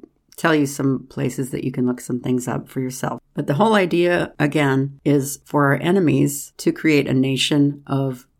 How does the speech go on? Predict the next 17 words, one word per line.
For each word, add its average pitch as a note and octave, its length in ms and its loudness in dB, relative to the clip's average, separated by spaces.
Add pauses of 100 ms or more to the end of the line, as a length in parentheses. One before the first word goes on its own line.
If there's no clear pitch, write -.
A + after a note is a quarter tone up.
weak C#3 340 0
men C3+ 440 0 (120)
and C3+ 240 -2
weak C#3 240 -2
families C3+ 720 -4 (320)
and C#3 140 -6
confusion C#3+ 760 0 (100)
and C3+ 140 0
division C#3 720 -2
and C3 140 -2
despair. C#3+ 680 -2
And E3 180 2
that's E3+ 200 -4
what F3 80 0
it's D3+ 140 -8
done. - 500 -2
Meanwhile, C#3 600 2